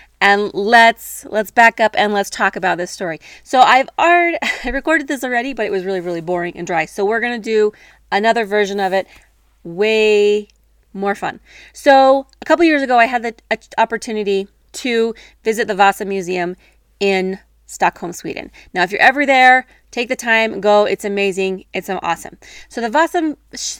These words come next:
the Vasa is a ship. It was a, a Swedish warship that was built in sixteen twenties.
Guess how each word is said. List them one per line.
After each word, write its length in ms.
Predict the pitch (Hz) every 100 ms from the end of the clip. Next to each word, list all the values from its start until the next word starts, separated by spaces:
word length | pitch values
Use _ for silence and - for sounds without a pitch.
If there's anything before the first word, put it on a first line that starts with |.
| -
the 160 | 190 226
Vasa 440 | 269 339 359 220 -
is 120 | 226
a 100 | 330
ship. 500 | - - - 269 - _ _ _ _ _ -
It 80 | 208
was 160 | 208
a, 200 | 214 392 - -
a 60 | 214
Swedish 400 | - 330 330 240
warship 420 | 226 240 240 - - - -
that 100 | 214
was 160 | 190
built 420 | 190 262 254 - - _ -
in 140 | 180
sixteen 540 | 190 285 - - 285 262
twenties. 560 | - 226 214 302 -